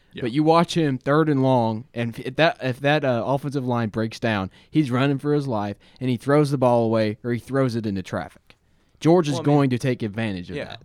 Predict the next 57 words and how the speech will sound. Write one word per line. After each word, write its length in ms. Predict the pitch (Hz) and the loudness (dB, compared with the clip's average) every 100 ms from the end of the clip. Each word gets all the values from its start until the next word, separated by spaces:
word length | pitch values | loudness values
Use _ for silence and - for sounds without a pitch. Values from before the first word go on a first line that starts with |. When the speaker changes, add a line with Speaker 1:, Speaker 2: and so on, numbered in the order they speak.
| - | -6
Speaker 3:
Well, 120 | 180 | -4
I 40 | |
mean, 180 | 170 165 | -2 -4
but 100 | 151 | -4
I 40 | 160 | -2
also 220 | 190 165 | -4 -6
think 260 | 113 117 98 | -10 -12 -12
Kentucky, 520 | 110 135 - 110 101 | -12 -12 -12 -14 -14
kinda 160 | - 135 | -14 -12
like 140 | 135 | -12
they 60 | 117 | -12
were 140 | 113 107 | -10 -8
last 340 | 104 127 - | -10 -12 -14
year, 80 | 98 | -14
their 140 | 113 | -12
defense 440 | 113 123 123 107 - | -12 -12 -12 -14 -16
is 80 | |
kinda, 240 | - 117 107 | -14 -14 -12
like, 220 | 98 95 | -14 -14
what 220 | 101 101 | -14 -14
they 160 | 104 98 | -14 -14
need. 260 | 101 95 | -14 -10
Speaker 2:
Oh, 60 | 233 | -2
their 120 | 320 | 2
defense 340 | 208 247 208 151 | 2 2 2 0
Speaker 1:
Mm-hmm. 80 | |
Speaker 2:
is 80 | 131 | 0
why 160 | 143 143 | 2 2
they 80 | 135 | 2
win 200 | 127 117 | 0 0
games. 220 | 113 175 | 0 0
Speaker 3:
That's 160 | 143 135 | -2 -2
what 60 | 131 | 0
I'm 40 | |
Speaker 2:
But 80 | 151 | 0
Speaker 3:
saying. 180 | 135 135 | 0 0
Speaker 2:
you're 120 | 180 | 2
gonna 200 | 190 165 | 2 0
see 220 | - 196 | -2 -4
what 140 | 165 135 | -2 0
happened 280 | 139 123 | -2 -2
last 320 | 117 127 127 - | -2 -2 -4 -4
year 120 | 120 | -2
Speaker 1:
Well, 80 | 104 | -2
Speaker 2:
in 40 | |
Georgia, 480 | 110 156 147 113 95 85 | -2 -4 -4 -6 -8 -8
Speaker 3:
Right. 280 | 113 98 - - | -8 -8 -10 -2
Speaker 2:
and 160 | 135 | -2
Georgia's 580 | 107 135 143 127 123 113 131 | 0 2 2 0 -4 -4 0
offense 440 | 160 147 131 107 | 2 2 -2 -6
is 100 | 110 | -6
gonna 260 | 120 113 107 | -6 -2 -2
overpower 420 | 110 104 107 107 | -4 -4 -4 -4
Speaker 1:
And 200 | 104 95 | -6 -8
Speaker 2:
Kentucky's 220 | 92 110 | -8 -8
Speaker 1:
Kentucky's 440 | 107 104 147 160 135 | -8 -6 -6 -4 -6
Speaker 2:
defense. 180 | 170 | -6